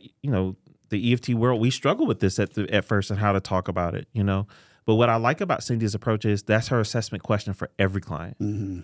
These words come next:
Speaker 1: Now, now on this one, we are talking about marginalization as a particular factor, but Cindy's doing that even if I wanna go, I hate
Speaker 2: Right.
Speaker 1: the, the norm, like if it's a cisgender, heterosexual, white couple,
Speaker 2: Right.
Speaker 1: Cindy's still gonna ask it because
Speaker 2: Right.
Speaker 1: for them, Hey,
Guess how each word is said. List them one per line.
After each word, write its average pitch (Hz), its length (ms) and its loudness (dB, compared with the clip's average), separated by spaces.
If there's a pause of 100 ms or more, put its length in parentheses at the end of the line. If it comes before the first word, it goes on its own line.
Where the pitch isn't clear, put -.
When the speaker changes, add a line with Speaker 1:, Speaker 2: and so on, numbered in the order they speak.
(160)
Speaker 1:
Now, 95 300 2
now 107 400 2
on 120 80 4
this 156 180 2
one, 135 80 0
we 127 120 4
are 117 100 2
talking 123 300 -2
about 107 180 2
marginalization 101 960 2
as 95 200 2
a 95 40 -8
particular 98 480 -2
factor, 104 560 -4 (380)
but 101 100 0
Cindy's 151 380 2
doing 127 200 4
that 110 200 2
even 151 240 0
if - 220 -4 (120)
I 98 140 2
wanna 110 240 4
go, 101 260 2
I 92 60 0
hate - 80 -4
Speaker 2:
Right. 110 280 0
Speaker 1:
the, 98 100 -6
the 92 60 -2
norm, 107 260 2
like 87 200 -2 (380)
if 101 120 0
it's 101 160 2
a 120 40 4
cisgender, 104 800 2
heterosexual, 104 800 2
white 101 220 2
couple, - 380 0
Speaker 2:
Right. 107 240 -4 (120)
Speaker 1:
Cindy's 156 340 4
still 151 200 4
gonna 143 220 0
ask 143 320 -2
it 107 80 0
because - 220 2
Speaker 2:
Right. - 80 -6
Speaker 1:
for 131 100 6
them, 147 380 2 (360)
Hey, 117 300 4